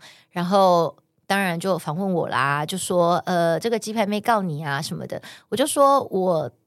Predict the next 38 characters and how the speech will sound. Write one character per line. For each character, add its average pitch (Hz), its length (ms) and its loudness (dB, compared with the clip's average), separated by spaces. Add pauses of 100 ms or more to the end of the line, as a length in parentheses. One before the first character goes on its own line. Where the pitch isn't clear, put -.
(120)
当 330 320 -4
时 - 320 -6
只 165 220 -10
知 202 220 -8
道 233 200 4
他 208 460 -2
要 214 160 0
告 190 240 2
我 - 180 -6
法 - 280 -12
院 196 240 0
认 190 200 0
证 175 160 -4
的 160 60 -4
小 - 200 -8
三， 151 200 -4
我 147 80 -2
还 160 160 0
不 254 160 -4
知 254 140 -4
道 233 140 6
说 196 140 -8
他 208 120 -2
有 180 60 2
要 165 120 2
告 175 160 0
我 131 80 0
黑 196 260 2
菊 160 200 -10
姐 147 160 -10
这 151 120 -8
件 147 180 -6
事 156 200 -12
情。 - 160 -10 (460)
那 330 280 0
我 202 100 0
就 262 100 -2
说， 294 300 0